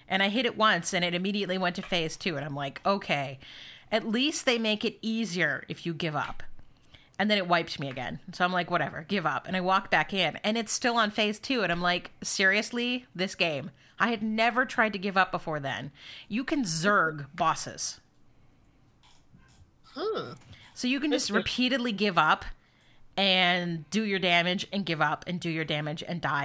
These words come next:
Speaker 1: and give up. And that is, like, the crappiest way I can ever think of to finish a final boss.
Speaker 2: Yeah, really. Like, I mean, it's oddly convenient, but oddly just dumb.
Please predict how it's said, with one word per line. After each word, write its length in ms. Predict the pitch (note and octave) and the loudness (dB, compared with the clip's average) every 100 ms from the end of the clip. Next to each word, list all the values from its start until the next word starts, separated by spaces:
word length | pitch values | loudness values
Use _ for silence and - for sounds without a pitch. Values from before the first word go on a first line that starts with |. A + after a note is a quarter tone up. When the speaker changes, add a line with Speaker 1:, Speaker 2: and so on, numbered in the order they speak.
| - | -2
Speaker 1:
and 100 | D#3 | -6
give 140 | D#3 | -4
up. 220 | C#3 C#3 - | -4 -4 -4
And 140 | G3+ A3+ | 0 0
that 100 | C4 | 0
is, 180 | D4 B3+ | 0 2
like, 220 | A#3 - | 2 2
the 80 | G3 | -4
crappiest 720 | - - F#3 F3+ G#3+ G3+ - | -4 4 6 6 2 -2 -2
way 220 | F3+ F3 | 0 0
I 120 | - | 0
can 200 | E3+ E3 | -2 -4
ever 320 | - D#3+ F3+ | 0 0 0
think 260 | F3+ F3 F3 | 0 -2 -2
of 140 | E3 | -4
to 60 | C#3 | -6
finish 440 | - - D3+ D3+ | -12 -8 -6 -4
a 60 | D#3 | -6
final 400 | - D3+ C#3 B2+ | -8 -8 -8 -8
boss. 480 | - - - - - _ _ - - - - - - - - - - - - | -8 -8 -8 -14 -20 _ _ -20 -20 -20 -12 -12 -12 -14 -18 -20 -20 -20 -8
Speaker 2:
Yeah, 220 | G#3+ B3 A#3 | 2 2 2
really. 520 | F#3 A#3 A3+ D#3 D#3+ _ - A3 | 0 0 0 0 -2 _ -10 -2
Like, 180 | A3 | 0
I 40 | A#3+ | 2
mean, 180 | B3 A3+ | 2 0
it's 180 | G3+ - _ _ G3 | -2 -16 _ _ -4
oddly 380 | B3 C#4 D#4+ | -2 -2 -4
convenient, 840 | D#4+ C#4+ G#3+ A3+ B3 C#4+ D#4 D#4+ D4 - - - | -4 -6 -2 -2 0 -2 -4 -6 -12 -18 -14 -4
but 180 | A#3 - | -4 -2
oddly 640 | A3 A3+ A3+ A3 G#3+ G3 - _ _ _ _ F#3+ F#3+ _ _ - - G#3 | -2 -2 0 0 -2 -4 -10 _ _ _ _ -14 -14 _ _ -20 -20 -12
just 240 | - C4+ - | -8 -8 -4
dumb. 360 | F#3+ B3 E3 | -2 0 -2